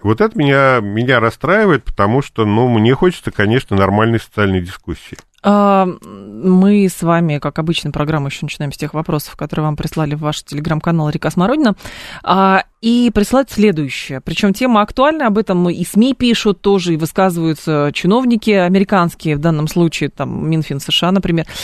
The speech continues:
Speaker 2: А, на какие, на каких, э, посылах основывается расчёт того, что возможность займа в С Ш А ограничена десятью, пятнадцатью годами?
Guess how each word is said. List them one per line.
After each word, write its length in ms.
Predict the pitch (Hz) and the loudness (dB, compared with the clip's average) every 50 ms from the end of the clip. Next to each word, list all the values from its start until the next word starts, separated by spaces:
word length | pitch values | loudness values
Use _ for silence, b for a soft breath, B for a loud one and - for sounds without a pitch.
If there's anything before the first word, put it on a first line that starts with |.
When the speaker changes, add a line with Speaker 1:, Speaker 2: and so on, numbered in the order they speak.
| B B B B B B | B B B B B B
Speaker 2:
А, 460 | - - 190 190 196 190 190 185 175 - | 0 2 4 4 4 4 4 4 4 2
на 120 | 196 202 | 2 2
какие, 380 | 202 254 247 226 - 277 269 220 208 | 2 2 0 -2 -2 -2 -2 -2 -4
на 340 | 185 170 196 196 202 214 220 | -4 0 2 4 4 4 2
каких, 640 | - 214 208 - - - 220 220 214 - - - - | 2 0 -2 -2 -4 -4 -2 -2 -2 -4 -6 -4 0
э, 160 | 190 185 185 175 | 2 2 2 2
посылах 520 | - 190 - - 262 254 233 190 175 - | 0 -2 -2 0 2 2 2 2 2 0
основывается 640 | 175 165 - 202 202 196 185 175 170 165 160 - - | -4 -2 0 2 2 2 2 2 2 0 0 0 0
расчёт 320 | 170 170 175 - 190 180 - | -2 -2 0 -2 -4 -4 -2
того, 320 | - 175 175 185 220 262 | 0 0 0 0 -2 -4
что 160 | - - 190 | -4 -2 0
возможность 560 | 175 165 170 160 170 180 185 180 175 175 160 160 | 0 0 2 2 2 0 2 2 2 2 2 2
займа 280 | 180 185 185 175 156 156 | 2 2 2 0 -2 -4
в 40 | |
С 120 | - - 185 | -6 -6 -6
Ш 220 | - - 220 233 | -4 -2 0 0
А 20 | 233 | 0
ограничена 560 | 196 180 175 175 185 196 190 - 190 170 165 | 0 0 0 2 2 0 0 0 0 0 0
десятью, 380 | 151 156 165 - - 202 208 | 0 -2 -4 -4 -4 -4 -4
пятнадцатью 540 | - 185 - 175 180 185 - - - - 180 | -4 -2 0 0 0 0 -2 -4 -4 -2 0
годами? 500 | 170 208 220 190 175 151 139 139 139 139 | 2 2 2 2 0 0 0 0 -2 -4